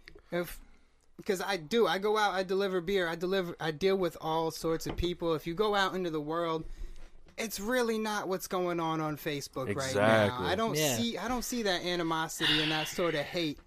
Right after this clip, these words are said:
Speaker 3: There needs
Speaker 1: when
Speaker 3: to
Speaker 1: I
Speaker 3: be
Speaker 1: deal with people day to day.
Speaker 3: You know, you, have you ever watched the, the Social Dilemma?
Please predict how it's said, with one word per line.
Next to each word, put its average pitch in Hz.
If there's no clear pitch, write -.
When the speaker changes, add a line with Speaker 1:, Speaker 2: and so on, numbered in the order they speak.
Speaker 3:
There 151
needs 175
Speaker 1:
when 160
Speaker 3:
to 151
Speaker 1:
I -
Speaker 3:
be 139
Speaker 1:
deal 175
with 160
people 156
day 135
to 123
day. 107
Speaker 3:
You 147
know, 220
you, 156
have 160
you 202
ever 220
watched 160
the, 123
the 123
Social 131
Dilemma? 120